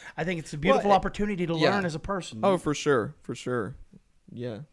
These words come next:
Speaker 2: I mean, we've been doing this for a very long time, but now it's on a l-, different level.
Speaker 1: Yeah, since
Speaker 2: You
Speaker 1: what,
Speaker 2: know,
Speaker 1: the
Speaker 2: we've
Speaker 1: ninth grade? I
Speaker 2: ninth,
Speaker 1: couldn't even
Speaker 2: even,
Speaker 1: drive.
Speaker 2: yeah,
Speaker 1: You,
Speaker 2: ninth grade.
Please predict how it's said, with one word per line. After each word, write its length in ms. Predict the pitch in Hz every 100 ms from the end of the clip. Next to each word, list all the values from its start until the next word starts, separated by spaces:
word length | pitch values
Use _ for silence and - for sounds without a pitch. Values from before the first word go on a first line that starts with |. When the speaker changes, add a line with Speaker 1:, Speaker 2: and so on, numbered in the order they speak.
| _
Speaker 2:
I 120 | -
mean, 160 | 175 190
we've 100 | 220
been 140 | 214
doing 160 | 160 160
this 160 | 143 -
for 180 | 131
a 100 | 120
very 240 | 113 139 127
long 240 | 117 113
time, 300 | 131 135 123
but 80 | 110
now 220 | 127 151
it's 160 | 143 -
on 80 | 127
a 20 | 120
l-, 80 |
different 380 | 110 120 120 110
level. 180 | 113 90
Speaker 1:
Yeah, 140 | 151
since 260 | 131 - 117
Speaker 2:
You 60 | 113
Speaker 1:
what, 60 |
Speaker 2:
know, 60 | 107
Speaker 1:
the 60 | 110
Speaker 2:
we've 140 | 127
Speaker 1:
ninth 220 | 147 147
grade? 380 | - 127 156 170
I 40 | 110
Speaker 2:
ninth, 200 | 113 131
Speaker 1:
couldn't 120 | 175
even 180 | 160 127
Speaker 2:
even, 120 | 117
Speaker 1:
drive. 400 | 151 156 127 113
Speaker 2:
yeah, 180 | 123 113
Speaker 1:
You, 60 |
Speaker 2:
ninth 300 | 113 127 127
grade. 420 | - 127 123 120